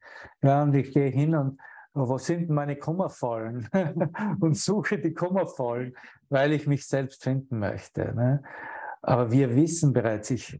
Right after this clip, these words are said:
treffe immer nur mich selbst, ich sehe immer nur mich selbst. Sehe ich Kummervolle, sehe ich meinen eigenen Kummer,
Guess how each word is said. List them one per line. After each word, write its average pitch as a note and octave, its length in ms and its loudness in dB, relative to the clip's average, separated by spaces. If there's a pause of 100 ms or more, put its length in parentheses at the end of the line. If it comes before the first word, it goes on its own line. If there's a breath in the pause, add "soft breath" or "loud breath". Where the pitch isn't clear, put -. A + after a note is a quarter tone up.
treffe A#2+ 400 2
immer A2+ 200 0
nur G#2+ 140 0
mich G2+ 220 -6
selbst, G2 320 -4
ich G#2+ 140 0
sehe B2 320 2
immer A2+ 160 0
nur G#2 160 -2
mich G2 240 -6
selbst. F#2+ 300 -4
Sehe C3+ 120 4
ich B2+ 160 -4
Kummervolle, C#3 760 0 (240 loud breath)
sehe C3+ 260 0
ich F#3 80 -6
meinen A#2+ 320 0
eigenen B2 540 -4
Kummer, G2+ 540 -6